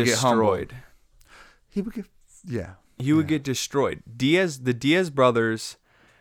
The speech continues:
Speaker 2: do not do well against wrestlers or anything. They're scrappers. They like to
Speaker 1: Right,
Speaker 2: scrap,
Speaker 1: they're boxers,
Speaker 2: but
Speaker 1: stand-up fighters.
Speaker 2: they, as we can see, they have aged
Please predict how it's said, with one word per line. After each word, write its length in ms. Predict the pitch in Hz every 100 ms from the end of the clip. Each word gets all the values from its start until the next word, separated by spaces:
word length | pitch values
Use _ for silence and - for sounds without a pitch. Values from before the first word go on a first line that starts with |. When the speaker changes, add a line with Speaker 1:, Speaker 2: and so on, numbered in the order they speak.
| _ _
Speaker 2:
do 120 | 113
not 340 | 110 117 135 -
do 160 | 131
well 260 | 127 120 117
against 320 | 120 117 -
wrestlers 460 | 110 104 - 107 107
or 60 |
anything. 400 | 104 104 104 101
They're 120 | 101
scrappers. 680 | 107 - - 113 113 - 98
They 100 | 107
like 220 | 98 101 -
to 60 |
Speaker 1:
Right, 40 | 120
Speaker 2:
scrap, 400 | - 113 104 127
Speaker 1:
they're 100 | 101
boxers, 580 | 92 - 113 123 - 123
Speaker 2:
but 160 | 113
Speaker 1:
stand-up 500 | - 127 123 123 -
fighters. 580 | - 120 113 104 98 -
Speaker 2:
they, 680 | 120 117 120 139 151 151 143 _
as 280 | 110 107 110
we 140 | 117
can 160 | 113 120
see, 600 | - - 156 117 104 110 _ _ _ _ _ _
they 200 | 98 98
have 300 | 104 107 110 -
aged 640 | 139 147 160 151 -